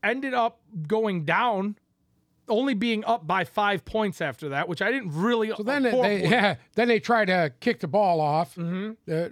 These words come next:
Speaker 2: with the punt and punt it out of bounds, and they get it at the fifty.
Speaker 1: Right.
Speaker 2: Atlanta gets it at the fifty.
Speaker 1: Correct.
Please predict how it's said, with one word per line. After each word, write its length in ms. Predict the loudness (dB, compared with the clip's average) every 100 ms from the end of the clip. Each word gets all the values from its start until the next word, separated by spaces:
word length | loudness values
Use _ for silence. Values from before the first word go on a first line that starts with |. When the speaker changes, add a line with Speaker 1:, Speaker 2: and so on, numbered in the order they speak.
| -8
Speaker 2:
with 160 | -10
the 60 | -10
punt 440 | -6 -2 0 -2 _ _ _ _ _ _ -6
and 400 | -2 -2 -2 -2
punt 180 | -2 2
it 40 |
out 140 | 2
of 80 | 2
bounds, 380 | 2 2 0 -2
and 80 | -6
they 100 | -4
get 160 | -2
it 80 | 0
at 120 | -2
the 80 | -2
fifty. 420 | -4 -4 -4 -14 _ _ -8
Speaker 1:
Right. 320 | -2 -2 -4 _ _
Speaker 2:
Atlanta 340 | -6 0 2 2
gets 240 | 2 0
it 80 | 0
at 120 | 0
the 80 | -2
fifty. 440 | -2 -2 -2 -10 -20 _
Speaker 1:
Correct. 420 | -4 -2 -2 -6